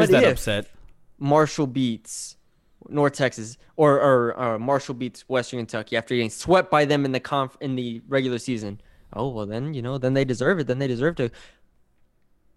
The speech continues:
Speaker 2: Instead of marginalizing the regular season, this year, let's just make sure that the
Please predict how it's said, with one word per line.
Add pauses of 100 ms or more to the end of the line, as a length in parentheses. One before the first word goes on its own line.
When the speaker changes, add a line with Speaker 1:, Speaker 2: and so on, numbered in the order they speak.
(600)
Speaker 2:
Instead
of
marginalizing (1700)
the
regular
season, (680)
this
year, (1000)
let's
just
make
sure
that
the